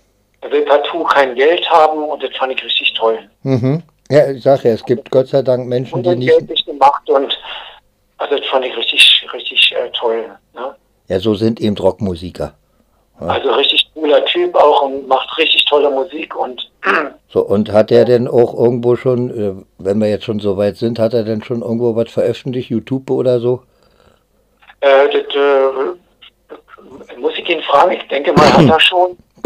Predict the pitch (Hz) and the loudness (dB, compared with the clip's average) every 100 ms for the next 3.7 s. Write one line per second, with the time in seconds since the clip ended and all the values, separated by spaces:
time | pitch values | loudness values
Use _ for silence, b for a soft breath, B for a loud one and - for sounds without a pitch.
0 | 143 143 135 147 - - 180 180 - _ | 2 4 6 6 2 -2 -10 -10 -12 _
1 | 170 165 165 135 127 123 214 185 123 123 | -10 0 0 2 0 0 -6 0 0 -2
2 | - 127 120 107 110 - 165 170 175 220 | -10 -6 -4 2 2 0 0 4 6 4
3 | 254 _ _ _ _ _ | -2 _ _ _ _ _